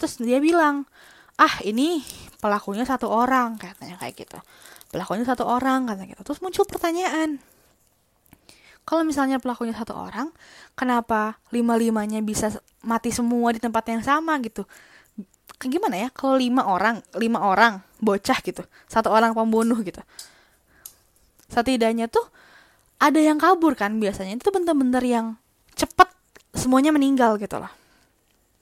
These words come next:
Terus, karena tadi aku udah nyebut tentang peluru kosong kan. Nah, yang anehnya lagi, di hari itu tuh kan tadi, gini, kenapa bisa ada peluru kosong gitu? Kenapa bisa ada peluru kosong gitu? Sedangkan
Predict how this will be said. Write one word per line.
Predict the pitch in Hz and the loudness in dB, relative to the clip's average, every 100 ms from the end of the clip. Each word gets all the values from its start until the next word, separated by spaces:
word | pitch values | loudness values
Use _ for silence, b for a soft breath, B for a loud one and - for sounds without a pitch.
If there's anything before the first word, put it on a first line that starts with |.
| _ _ _ B B B B - | _ _ _ B B B B -2
Terus, | 339 - - - | -2 -2 -6 -2
karena | 226 320 - | 0 0 -2
tadi | - 294 | 0 0
aku | 339 370 | 2 2
udah | 311 | 2
nyebut | 269 247 | 2 0
tentang | 254 254 254 | -4 -4 -6
peluru | - 233 220 | -2 -2 0
kosong | 185 208 196 185 | -2 -4 -6 -8
kan. | - 208 _ b b b b | -14 -16 _ b b b b
Nah, | 247 226 - _ _ _ _ _ _ - | -6 -6 -12 _ _ _ _ _ _ -6
yang | 233 262 | -2 0
anehnya | 269 269 269 254 233 | 2 2 2 2 2
lagi, | 254 214 202 262 - _ _ _ _ _ - | 0 -2 -8 -8 -12 _ _ _ _ _ -4
di | 247 | 0
hari | 240 247 254 240 262 | 2 4 4 2 -2
itu | - 262 | -4 -2
tuh | 370 | -2
kan | 466 | -2
tadi, | 427 370 370 415 - _ _ - | 0 2 2 0 -4 _ _ -8
gini, | 233 226 - _ _ _ _ _ | -4 -4 -6 _ _ _ _ _
kenapa | 269 311 320 392 | 2 4 8 8
bisa | 233 247 262 233 | 8 0 2 0
ada | 233 | 0
peluru | 226 226 220 | 0 0 0
kosong | 220 226 220 196 | 0 0 -4 -8
gitu? | - - | -14 -8
Kenapa | 202 226 | -4 -2
bisa | 294 311 | 0 -2
ada | 247 | 0
peluru | 226 220 | -2 -4
kosong | - 208 190 | -6 -8 -10
gitu? | 190 202 | -12 -10
Sedangkan | 214 208 180 285 | -8 -8 -6 -8